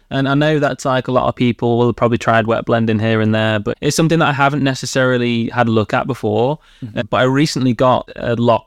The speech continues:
Speaker 1: from eBay of, uh, a lot of it would be in the Savage, kind of Euripides, that sort of
Speaker 2: Mm-hmm.
Speaker 1: stuff, um, some Neverborn. And I've just been trying it on them, and it's been fantastic 'cause especially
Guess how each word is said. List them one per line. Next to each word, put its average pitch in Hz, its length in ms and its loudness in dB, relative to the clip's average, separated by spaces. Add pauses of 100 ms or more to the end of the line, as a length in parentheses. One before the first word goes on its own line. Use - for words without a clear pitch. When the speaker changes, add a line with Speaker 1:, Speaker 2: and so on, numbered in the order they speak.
Speaker 1:
from 110 280 0
eBay 110 580 0
of, 107 160 -4
uh, 110 380 -2
a - 80 0
lot 127 160 4
of 120 80 0
it 117 80 0
would 113 100 2
be 113 140 2
in 110 100 2
the 107 80 0
Savage, 110 540 0
kind 113 180 0
of 113 160 -6
Euripides, 110 720 0
that 113 180 -2
sort - 140 -4
of - 80 -6
Speaker 2:
Mm-hmm. 135 40 -10
Speaker 1:
stuff, 117 360 -4
um, 107 180 0
some 104 360 -2
Neverborn. 107 580 0 (100)
And 127 100 -4
I've 175 100 -2
just 214 120 -6
been 247 100 6
trying 190 260 2
it - 40 0
on 151 140 0
them, 120 340 -2
and 127 100 -2
it's 135 120 -2
been 175 120 0
fantastic 156 540 -2
'cause 117 160 -6
especially 156 640 -2